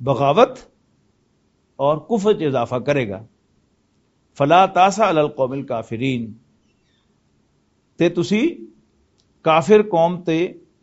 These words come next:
ਮਾਯੂਸ ਨਾ ਹੋਣਾ। ਜਦੋਂ ਬੰਦਾ ਕਿਸੇ ਤੇ ਕੋਈ ਉਮੀਦ ਲਾਂਦਾ ਹੈ, ਉਹ ਪੂਰੀ ਨਾ ਹੋਵੇ ਤੇ ਬੰਦੇ ਨੂੰ ਮਾਯੂਸੀ ਹੁੰਦੀ ਹੈ।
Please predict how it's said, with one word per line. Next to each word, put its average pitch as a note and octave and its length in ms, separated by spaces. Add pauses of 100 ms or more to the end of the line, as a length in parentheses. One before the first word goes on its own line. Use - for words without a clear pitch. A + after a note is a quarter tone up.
(920)
ਮਾਯੂਸ F3+ 540
ਨਾ A3 100
ਹੋਣਾ। B2 260 (2750)
ਜਦੋਂ F3+ 200
ਬੰਦਾ G3 240
ਕਿਸੇ F#3+ 260
ਤੇ G3 200 (200)
ਕੋਈ E3+ 120
ਉਮੀਦ E3+ 360
ਲਾਂਦਾ E3 340
ਹੈ, - 140 (680)
ਉਹ F#3 200
ਪੂਰੀ F3+ 240
ਨਾ G3 140
ਹੋਵੇ F#3 160
ਤੇ F#3 60
ਬੰਦੇ D#3+ 220
ਨੂੰ E3+ 100
ਮਾਯੂਸੀ D3 400
ਹੁੰਦੀ G#2 300
ਹੈ। - 40